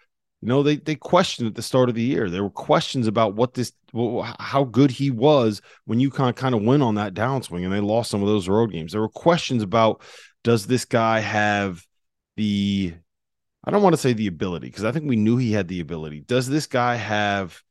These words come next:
what it takes to be the point guard that you have to be on a national championship team? And, you know, when he was struggling in mid-January, it did not look like he did. And there were, uh, there were criticisms of him, and some of those criticisms were, were probably,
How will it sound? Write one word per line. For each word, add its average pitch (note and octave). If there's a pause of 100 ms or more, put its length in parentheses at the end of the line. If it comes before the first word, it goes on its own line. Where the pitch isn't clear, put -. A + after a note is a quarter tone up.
(320)
what A2+
it -
takes A#2
to F2+
be C#3
the G#2+
point A#2+
guard G2
that D2+
you G2+
have G#2
to G2
be G2
on F#2
a F#2
national E2+
championship D#2
team? A#1+ (420)
And, F2+
you E2+
know, F2
when G#2+
he C3
was A#2+
struggling A2+
in F#2
mid-January, F2
it F2
did G2+
not G#2
look G#2
like F#2+
he F2+
did. D2
And E2+
there F2
were, F2+ (420)
uh, D#2+ (380)
there G2
were F#2+
criticisms B2+
of B2
him, B2
and F#2+
some B2
of A#2+
those B2
criticisms C#3
were, C3
were C3
probably, D3